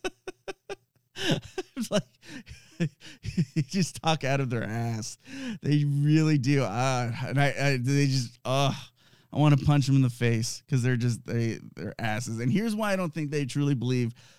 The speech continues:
what they believe, what they, what the rhetoric is, is because I'm gonna, Van Jones,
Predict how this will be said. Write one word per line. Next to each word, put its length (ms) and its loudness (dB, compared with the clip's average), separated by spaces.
what 220 2
they 140 0
believe, 420 0
what 140 -2
they, 160 2
what 160 2
the 80 0
rhetoric 400 4
is, 260 -6
is 220 2
because 420 2
I'm 100 4
gonna, 260 6
Van 260 6
Jones, 400 2